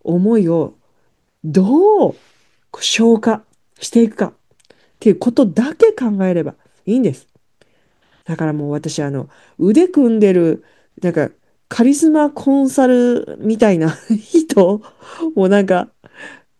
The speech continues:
うん、昔は、「わ、すごいな、腕組んで。<laughs> 腕組んでる写真。なんか、イケイケだな」とか思ったり。うん、「うわ、な、何この、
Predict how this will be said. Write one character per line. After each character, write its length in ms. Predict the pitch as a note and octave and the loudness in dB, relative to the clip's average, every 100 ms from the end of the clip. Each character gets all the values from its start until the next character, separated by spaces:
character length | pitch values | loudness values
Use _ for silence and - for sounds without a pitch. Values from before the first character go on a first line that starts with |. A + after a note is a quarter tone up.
| _ _ _ | _ _ _
う 60 | F#3+ | -2
ん、 240 | F3+ E3 | 0 -2
昔 300 | F#3+ D#4+ F4 | 2 2 4
は、 260 | F4 D#4 D4 | 2 0 0
「わ、 140 | - | -4
す 120 | A#3+ A3+ | -4 -4
ご 160 | C4+ | -2
い 40 | D#4 | 0
な、 160 | E4+ | 0
腕 200 | C#4 B3 | 0 0
組 200 | C4+ C4+ | -2 -4
ん 40 | C4+ | -2
で。 200 | C4+ C4+ - _ - | 0 0 -6 _ -2
<laughs> 340 | G4+ - C5 | -2 -2 -4
腕 280 | G#4 D#4 E4 | 0 0 0
組 220 | D#4+ F4+ | -2 -4
ん 40 | F4 | 0
で 120 | E4+ | 2
る 120 | D#4+ | 2
写 160 | D#4+ D#4+ | 2 0
真。 400 | D4+ D#4 D4+ E4 - _ _ - | 0 -2 -4 -8 -16 _ _ -8
な 120 | C#4+ | -4
ん 40 | |
か、 120 | D4 C4+ | -2 -2
イ 120 | B3 | -2
ケ 140 | C#4 D#4+ | 0 2
イ 40 | |
ケ 120 | F4 | 0
だ 100 | F4 | 0
な」 240 | F4+ G4+ G4+ | 0 0 -2
と 80 | B3 | -4
か 160 | G3 - _ _ - | -6 -10 _ _ -10
思 200 | F#3+ G3+ | -6 -4
っ 40 | |
た 160 | G#3 F3+ | 0 0
り。 160 | E3 - _ _ | 0 -10 _ _
う 60 | G#3 | -10
ん、 100 | F#3 _ _ | -10 _ _
「う 40 | C#3+ | -6
わ、 100 | A#2+ | -4
な、 220 | G#3 C#4+ | -4 -4
何 380 | B3+ F4 C#4+ C4 | -2 -2 -2 -2
こ 160 | - A#3+ | 0 2
の、 300 | A#3 A#3+ | 2 0